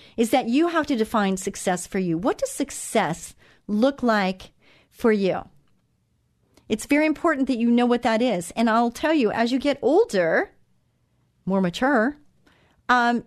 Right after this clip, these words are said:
you move from success to significance. I'm at the significance level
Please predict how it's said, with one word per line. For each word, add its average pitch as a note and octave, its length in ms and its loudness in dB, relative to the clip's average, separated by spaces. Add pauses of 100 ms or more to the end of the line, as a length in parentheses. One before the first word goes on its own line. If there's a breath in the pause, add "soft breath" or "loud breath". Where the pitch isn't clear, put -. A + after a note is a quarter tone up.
you A3+ 280 2
move D#4 280 4
from B3 220 -2
success F#3+ 720 -4
to - 160 -4
significance. - 960 -4 (640 soft breath)
I'm C4+ 300 4
at B3 180 0
the A3+ 80 -4
significance B3 800 -2
level A3 480 2